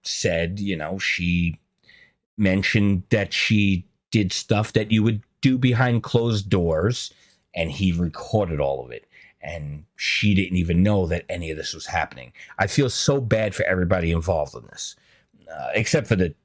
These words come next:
the three people, Jared, uh, this guy, and his wife. Sh-, fucking all pieces of shits. They are completely pieces of shits. And fast forward a little further, um,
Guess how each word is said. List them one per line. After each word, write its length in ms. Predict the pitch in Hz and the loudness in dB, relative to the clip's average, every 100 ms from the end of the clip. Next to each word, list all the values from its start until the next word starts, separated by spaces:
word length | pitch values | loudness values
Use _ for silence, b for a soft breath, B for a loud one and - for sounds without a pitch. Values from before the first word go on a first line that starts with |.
| - | -6
the 360 | 92 67 87 | -6 -4 -4
three 260 | 73 95 92 | 0 2 2
people, 320 | 92 76 67 | 2 0 -2
Jared, 640 | 71 90 92 98 95 82 92 | -4 -2 0 0 0 -2 -2
uh, 200 | 85 80 | -4 -2
this 220 | 87 - | -4 -2
guy, 540 | 92 85 82 80 76 - | -2 0 -2 -4 -10 -14
and 120 | 80 | -12
his 220 | 78 73 | -10 -10
wife. 520 | 80 85 76 - - - | -6 -4 -4 -8 -12 -10
Sh-, 260 | - - - | -10 -10 -16
fucking 480 | - - - - | -14 -12 -12 -16
all 260 | - 113 113 | -6 -2 0
pieces 320 | 104 95 - | 2 2 0
of 60 | 78 | -4
shits. 480 | - 76 - - b b b b _ | -2 -2 -4 -10 b b b b _
They 180 | 107 98 | -2 0
are 40 | 82 | 0
completely 640 | 92 80 104 90 80 73 - _ _ _ _ - | -2 0 -2 -2 -2 -4 -6 _ _ _ _ -4
pieces 500 | - 92 - 85 - | 0 0 0 -6 -6
of 220 | 80 76 | -8 -4
shits. 520 | - 78 64 - - _ _ _ _ _ - | -4 -4 -6 -12 -16 _ _ _ _ _ -2
And 680 | 117 139 151 151 156 151 - _ _ _ _ _ | 0 2 2 2 2 0 -4 _ _ _ _ _
fast 320 | 131 131 127 - | 0 2 0 0
forward 300 | 135 135 127 | 2 2 2
a 40 | |
little 240 | 131 135 | 2 0
further, 720 | 123 - 120 117 113 117 113 - _ _ b b - | 0 0 2 2 2 2 0 -4 _ _ b b -6
um, 560 | 101 95 92 90 85 | 0 4 6 6 4